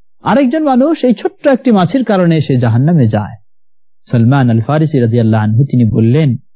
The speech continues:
"মাররা রাজুলানি আলা কওমিন লাহুম সানামুন লা ইয়াউজুহু আহাদুন হাত্তা ইউকাররিবা লাহু শাইআ।"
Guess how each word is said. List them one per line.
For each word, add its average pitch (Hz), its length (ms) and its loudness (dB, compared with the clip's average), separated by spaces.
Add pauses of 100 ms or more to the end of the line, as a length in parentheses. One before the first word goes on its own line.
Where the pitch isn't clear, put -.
(400)
"মাররা 185 400 2
রাজুলানি 139 600 2
আলা 117 440 0
কওমিন 180 560 2 (300)
লাহুম 190 380 2
সানামুন 185 680 2 (560)
লা 147 280 2
ইয়াউজুহু 165 760 2 (100)
আহাদুন 139 520 0
হাত্তা 165 440 -4
ইউকাররিবা 120 960 0
লাহু 165 360 2
শাইআ।" 170 600 0